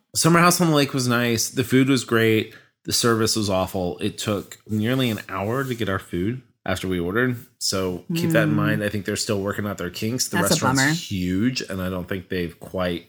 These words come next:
Speaker 1: figured out how to run that place yet. But not worth it if you're gonna sit inside. Worth it if you can wait and get a table outside on the water.
Speaker 2: Okay.
Speaker 1: Then I think you're okay 'cause you're gonna have some drinks and hang out. Other than that,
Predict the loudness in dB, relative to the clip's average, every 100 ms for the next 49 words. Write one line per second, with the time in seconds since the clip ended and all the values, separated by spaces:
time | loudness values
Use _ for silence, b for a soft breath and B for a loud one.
0 | _ -6 -4 -4 -4 -6 -8 -6 -6 -6
1 | -10 -8 -4 -2 -2 -2 -8 -8 -6 -4
2 | -6 -8 _ 2 6 8 6 -2 -16 -2
3 | 4 4 6 4 6 4 4 2 0 0
4 | -4 -2 0 0 0 -2 -2 -2 -4 -6
5 | -4 -4 -4 -6 -6 -6 -6 -6 -6 -8
6 | -6 -8 -8 -8 -8 -10 -12 -12 -10 -8
7 | -8 -4 -4 -2 -4 -4 -4 -4 -8 -8
8 | -10 -8 -6 -4 -6 -6 -6 -6 -8 -10
9 | -12 -14 -16 _ B B 4 6 6 6
10 | 6 4 2 0